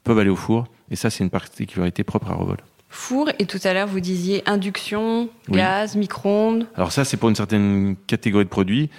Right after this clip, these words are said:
Speaker 1: Des produits, euh, qu'on appelle révol-, révolution. C'est une collection à part qu'on a créée pour ce, cet usage. Pour le reste, tout le reste va au four. Mais tous ne vont pas sur l'induction.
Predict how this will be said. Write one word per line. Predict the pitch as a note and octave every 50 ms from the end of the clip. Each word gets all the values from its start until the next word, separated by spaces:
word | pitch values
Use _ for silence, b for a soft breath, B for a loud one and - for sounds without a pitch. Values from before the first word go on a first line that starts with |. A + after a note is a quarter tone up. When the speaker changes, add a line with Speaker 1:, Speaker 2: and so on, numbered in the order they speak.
| B B -
Speaker 1:
Des | A2+ -
produits, | - - G2 F#2+ G2+ G#2+
euh, | G2+ F#2 F2+ F2 E2+
qu'on | E2+ F2 E2+ E2+
appelle | E2+ - F2+ E2
révol-, | E2+ G2 G2+ - A2 G#2+ G2+
révolution. | E2+ F#2+ G#2+ G#2 G#2+ G2+ F2+ E2 - G#2 A#2 C#3 - B B B B B B
C'est | - -
une | F2+
collection | - F#2+ F#2 F2+ - - G#2 F2+
à | E2+
part | - G#2 -
qu'on | - F2 E2+
a | E2+
créée | - - G2+ G2
pour | - G2+ - -
ce, | - F#2 F2+ E2+ E2
cet | - - F2+ -
usage. | F#2+ E2+ F2+ G2+ A#2+ A#2+ A#2+ B B B B B B B B
Pour | - A2
le | G#2 F#2+
reste, | G2+ B2 B2 - - -
tout | - C3+
le | A#2
reste | A#2 B2 A2
va | A2 G#2
au | G2+
four. | - - F2 - - - _ _ _
Mais | - - A2+ - - _ _ _
tous | - B2 A#2 -
ne | A2+ G2+
vont | F#2+ F#2
pas | - G#2+
sur | - - G2
l'induction. | F2+ E2+ E2+ - - -